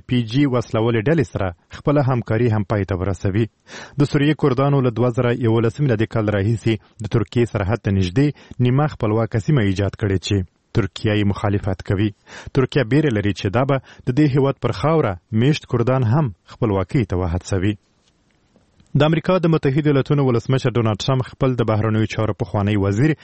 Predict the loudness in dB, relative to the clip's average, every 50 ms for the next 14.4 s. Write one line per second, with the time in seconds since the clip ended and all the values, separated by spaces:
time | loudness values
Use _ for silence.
0 | -14 -20 -8 -4 -2 -2 -2 -2 -2 -6 -10 -8 -2 -2 0 2 2 0 0 -2
1 | -2 -4 -4 -4 -6 -8 -16 -20 -16 -4 0 0 2 2 0 2 2 2 2 2
2 | 0 -2 _ _ -6 -2 0 0 2 0 0 0 -2 -2 -2 0 0 -2 -2 -4
3 | -6 -4 -2 -2 -2 -2 -4 -4 -2 -2 0 0 -2 0 0 -2 -2 -4 -8 _
4 | _ _ _ -2 0 0 0 0 0 -2 -2 -2 -4 -6 -2 0 0 0 0 -2
5 | -6 -14 -12 -4 0 2 2 2 2 0 0 0 2 2 0 0 0 0 0 0
6 | 0 0 0 -2 0 0 2 2 0 0 -2 -2 -4 -2 -2 -4 -4 -2 0 0
7 | 2 2 0 0 0 0 0 -2 -4 -10 -18 -8 -2 0 2 2 2 0 0 0
8 | 0 2 0 0 0 0 -2 0 0 -2 -4 -2 -2 -2 0 0 0 0 0 0
9 | 2 2 0 -2 -4 -8 -16 -18 -6 -2 0 2 2 2 2 2 0 -2 -4 -2
10 | -2 0 0 0 0 0 0 -2 -2 -4 -6 -2 -2 -2 0 2 2 0 0 0
11 | -2 -4 -4 -2 -2 0 0 0 0 0 0 0 0 -2 -2 -2 -2 -2 -2 -4
12 | -8 _ _ -20 -20 -20 -6 -2 0 0 2 2 0 0 0 -2 -4 -2 -2 -2
13 | -2 0 0 0 -2 -2 -4 -6 -4 -2 0 0 0 0 0 0 -2 -2 0 0
14 | -2 0 0 -2 -2 -2 -2 -4